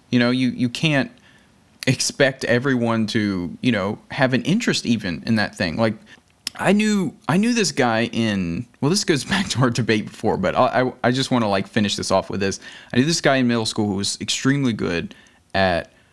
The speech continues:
uh, drawing already in middle school, much better than me, and he never did anything with it.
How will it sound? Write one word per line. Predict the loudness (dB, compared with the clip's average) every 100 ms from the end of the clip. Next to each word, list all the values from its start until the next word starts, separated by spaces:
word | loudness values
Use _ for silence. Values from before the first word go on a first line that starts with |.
| _ _ -4
uh, | 0 0
drawing | 0 0 0 0 -4
already | 0 0 0 -2 -6 -4
in | 0
middle | 0 0 -4
school, | -6 -6 -6 -8 _ _ -2
much | 0 0
better | 0 0
than | 0 -2
me, | -4 -6
and | 0 0
he |
never | 2 0 0
did | 0 -2 -2
anything | 0 -2 -2 -8 -8
with | -8
it. | -10